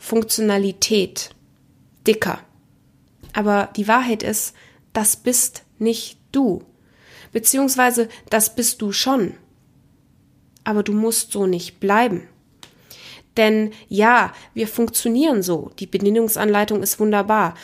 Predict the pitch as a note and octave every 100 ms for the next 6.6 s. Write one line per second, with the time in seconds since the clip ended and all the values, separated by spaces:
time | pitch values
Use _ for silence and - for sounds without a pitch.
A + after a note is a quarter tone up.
0 | - - - - _ _ _ _ _ _
1 | _ _ A#3 A#3 A3+ A3+ A#3 C4 D4+ -
2 | D4 C#4 - - B3 A#3+ - A#3+ A3+ A3+
3 | A3 G#3+ G#3 G#3+ - G#3+ G#3+ F#3+ F#3+ E3+
4 | F3 G3+ A3+ A#3 - A#3 A#3+ B3+ C4+ -
5 | G#3+ G#3+ A3 G#3+ G#3+ G3+ G#3+ G#3+ A3 -
6 | - G#3 G3+ G3+ G3 G3